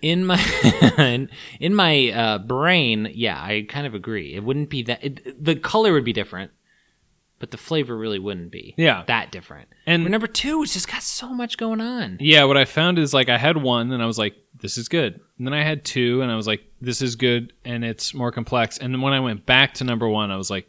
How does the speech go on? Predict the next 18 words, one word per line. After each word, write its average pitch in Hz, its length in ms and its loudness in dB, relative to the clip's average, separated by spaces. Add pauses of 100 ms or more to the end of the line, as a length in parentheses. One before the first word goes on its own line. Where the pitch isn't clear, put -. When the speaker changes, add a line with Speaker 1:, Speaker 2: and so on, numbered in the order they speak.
(120)
Speaker 2:
"This - 140 -4
feels 120 200 0
like 92 100 -6
it's - 120 -12
lacking. 82 500 -12 (440)
It's 123 180 -8
Speaker 1:
Right. 127 80 0
Speaker 2:
missing." 180 380 0 (100)
Yeah. 82 200 -14 (500)
Speaker 1:
I 175 200 10
think 233 280 -2
in 165 180 2
a, 156 60 2
like, 139 320 2
a 120 60 -6
comparison, 127 800 -4 (1400)
like, 143 180 -4
ma-, 127 120 -2